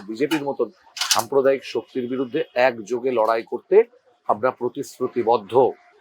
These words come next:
কংগ্রেসকে শেখাতে আসবেন না দুর্নীতির বিরুদ্ধে লড়াই,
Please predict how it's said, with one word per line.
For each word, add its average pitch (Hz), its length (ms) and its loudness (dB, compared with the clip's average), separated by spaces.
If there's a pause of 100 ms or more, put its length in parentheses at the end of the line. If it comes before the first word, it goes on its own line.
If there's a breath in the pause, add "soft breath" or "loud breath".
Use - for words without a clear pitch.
(140)
কংগ্রেসকে 117 540 2
শেখাতে 131 340 -2
আসবেন 131 300 -2
না 147 140 0
দুর্নীতির 120 480 -4
বিরুদ্ধে 120 300 -4
লড়াই, 123 360 4